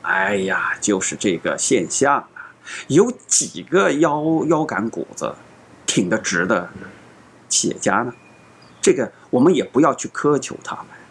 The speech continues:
都不容易啊，所以他们来，哎，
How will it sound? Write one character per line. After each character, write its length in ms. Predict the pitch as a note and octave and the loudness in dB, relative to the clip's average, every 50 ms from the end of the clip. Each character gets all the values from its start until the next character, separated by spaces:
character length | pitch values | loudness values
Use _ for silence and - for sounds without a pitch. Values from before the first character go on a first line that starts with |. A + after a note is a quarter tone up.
| - - - - - - | -20 -20 -20 -20 -4 2
都 180 | E3 F#3 F#3+ | 4 6 6
不 140 | F#3 - A2+ | 4 4 -2
容 100 | - F#2+ - - - | -6 -6 -10 -12 -6
易 180 | - G#2+ G2+ - - - - - - - - - - - | -4 -4 -4 -4 -6 -12 -20 -20 -20 -20 -20 -20 -18 -8
啊， 160 | - - - - | -4 -4 -2 -2
所 220 | - - A2 C3 | 0 4 4 4
以 200 | D3 A2 D#2+ - - - - - | 4 2 0 -6 -10 -14 -20 -4
他 120 | - - D#3 | -2 -2 0
们 220 | E3+ E3 B2+ - - | 0 0 -2 -2 -2
来， 400 | - F2+ G2+ C#3 F3+ F#3+ - - - _ _ _ _ _ _ _ _ _ _ _ _ _ _ _ _ _ | -2 -2 0 2 2 0 0 -2 -8 _ _ _ _ _ _ _ _ _ _ _ _ _ _ _ _ _
哎， 420 | - G#2+ G#2+ G#2 F#2+ F2+ E2+ - | -2 0 0 0 -2 -4 -6 -10